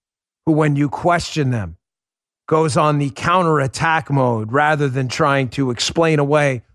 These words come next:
why their logic and their reason doesn't seem to be logical or reasonable. Fauci does this all the time.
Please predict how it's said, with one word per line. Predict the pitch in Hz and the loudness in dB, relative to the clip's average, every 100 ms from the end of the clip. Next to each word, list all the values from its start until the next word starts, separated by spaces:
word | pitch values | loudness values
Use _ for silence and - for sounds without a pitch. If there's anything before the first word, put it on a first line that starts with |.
| _ | _
why | 135 160 180 | -2 0 2
their | 170 165 | 2 2
logic | 160 175 185 131 165 - | 2 2 2 0 -2 0
and | 160 | 2
their | 156 151 | 2 2
reason | 165 190 139 151 | 0 0 0 0
doesn't | 170 156 160 | 0 0 -2
seem | - 180 | 0 0
to | 147 | 2
be | 147 | 0
logical | 147 151 170 156 - 170 | 2 2 2 0 0 2
or | 175 | 2
reasonable. | 185 202 156 170 135 107 - _ _ _ _ _ | 2 2 2 0 0 -2 -6 _ _ _ _ _
Fauci | - 190 220 - 196 | -2 0 0 -2 0
does | 196 196 143 | 2 2 0
this | 196 208 | 0 2
all | 196 | 4
the | 190 | 2
time. | - 196 208 175 | 2 2 4 2